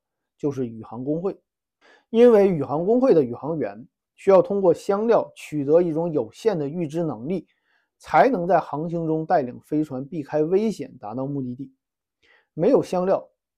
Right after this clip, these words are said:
整个宇宙会回到黑暗年代，星际航行将会危险到几乎完全断绝，宇航工会也不复存在。所以宇航工会不得不倾向于保罗，对皇帝做出了一定的限制。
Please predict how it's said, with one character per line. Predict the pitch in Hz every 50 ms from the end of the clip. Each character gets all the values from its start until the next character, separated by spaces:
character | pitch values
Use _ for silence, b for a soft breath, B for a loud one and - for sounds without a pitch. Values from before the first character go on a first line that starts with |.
| _ _ _ _ _ _
整 | - 165 156 156 156
个 | 233 208 170
宇 | 151 135 131
宙 | 151 180 170
会 | 175 165 151
回 | 147 - - 135 131 135
到 | 156 156 135 123
黑 | - - 185 190
暗 | 185 160 131
年 | 110 110 110
代， | 113 113 113 _ _ _ _ _ _ _ _
星 | - - 220 226 226
际 | 214 180 147
航 | - 135 131 143 151
行 | 143 139 143
将 | 143 156 160
会 | 151 156 139
危 | 143 160 165 175 170
险 | 143 143 120 113
到 | 113 101 - _ _
几 | - - 208 208 220
乎 | 208 - 202 185 180 175
完 | 151 - 170 151
全 | - - 117 123 135
断 | - 202 180 117 107
绝， | _ _ _ _ _ _ _ _ _ _ _ _
宇 | - 139 151 151
航 | 135 135 151 180 208
工 | 240 262 285
会 | 285 302 226 156
也 | 131 117
不 | 113 - - 123 127
复 | 151 151
存 | 143 - 107 98
在。 | 113 123 - _ _ _ _ _ _ _ _ _ _ _ _ _ _ _ _ _ _ _ _ _
所 | _ - 170 220 320
以 | 269 165 120 - _ _ _ -
宇 | 151 147 143
航 | - 170 214 220
工 | 226 247 240
会 | 226 240 175
不 | 151 - - 285 269 170
得 | 135 139 131 135
不 | 139 151 147
倾 | 139 - - 180 180 175
向 | 190 180 147 131
于 | 131
保 | 135 120 113 110
罗， | 117 120 117 120
对 | 127 - 175
皇 | 156 - - 131 123 120 127 156
帝 | 196 262 254 196
做 | 143 151 160 151
出 | - - 151
了 | 143 135
一 | 131 131 143
定 | 160 151 139
的 | 135
限 | 131 - 226 196 139 120
制。 | - _